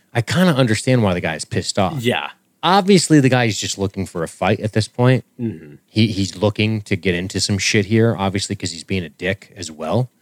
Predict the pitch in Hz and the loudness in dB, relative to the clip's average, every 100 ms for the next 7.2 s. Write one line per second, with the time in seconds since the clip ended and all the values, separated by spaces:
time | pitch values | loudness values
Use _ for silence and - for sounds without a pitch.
0 | _ _ _ - 101 120 - _ 127 - | _ _ _ -6 0 0 -2 _ 0 0
1 | - - - - 156 170 151 196 190 208 | -2 -14 -18 2 2 4 4 6 6 4
2 | 156 104 82 - 90 104 143 160 143 139 | 2 0 -4 -4 -4 2 4 6 6 4
3 | 143 147 147 120 160 131 147 131 151 156 | 4 4 4 6 4 4 0 0 0 0
4 | 147 143 - 214 202 180 - - _ - | -2 -2 2 4 6 4 -2 -16 _ -4
5 | 156 143 147 208 226 151 147 135 107 123 | 2 4 6 4 2 2 2 0 -4 -6
6 | - - 160 101 139 - 139 117 117 95 | -6 -6 -6 -2 -2 0 -4 0 -2 -2
7 | 80 | -6